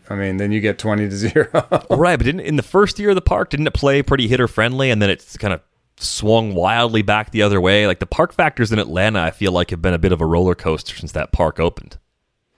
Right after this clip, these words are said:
Speaker 1: Yeah, I've seen Andrew Perpetua study that, that, that somehow the wind has something to do with it.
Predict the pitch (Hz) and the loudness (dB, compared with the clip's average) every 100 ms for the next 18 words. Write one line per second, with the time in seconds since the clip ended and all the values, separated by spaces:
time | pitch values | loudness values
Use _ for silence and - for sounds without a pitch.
0 | _ - - _ _ 113 123 131 131 131 | _ -16 -16 _ _ 2 4 4 4 2
1 | 127 127 - 165 160 139 139 135 117 131 | 0 -2 0 2 2 2 2 2 2 2
2 | 131 127 117 - 127 120 120 113 110 107 | 2 4 2 4 4 6 6 4 2 0
3 | 110 113 110 - - - - 120 113 - | 0 2 2 -4 -20 -20 -8 0 0 0
4 | - - - 143 143 117 104 117 117 120 | -14 -6 -2 2 2 2 2 2 4 2
5 | 113 123 123 113 123 127 131 | 0 -4 -2 0 0 -2 -4